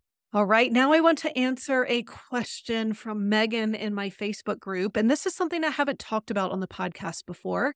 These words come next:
She was talking about nightmares and what to do about nightmares. There's not an easy, you know, straightforward answer for this.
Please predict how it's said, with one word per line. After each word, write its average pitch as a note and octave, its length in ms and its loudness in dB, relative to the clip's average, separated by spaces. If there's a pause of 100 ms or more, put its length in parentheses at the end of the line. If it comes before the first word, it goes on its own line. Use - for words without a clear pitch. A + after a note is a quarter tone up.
(460)
She C#4 260 2
was D#4 180 0
talking B3+ 340 0
about G#3 300 2
nightmares F3+ 1040 -4 (400)
and G3 240 0
what G#3+ 220 4
to C4 120 -2
do G#3+ 260 2
about F#3 360 -2
nightmares. - 760 -10 (300)
There's B3+ 300 4
not C#4 200 6
an C#4+ 220 4
easy, C4 540 0 (400)
you G#3+ 140 -4
know, G#3+ 120 0
straightforward A3+ 680 0
answer A#3 440 2
for G3+ 200 -6
this. F#3+ 440 0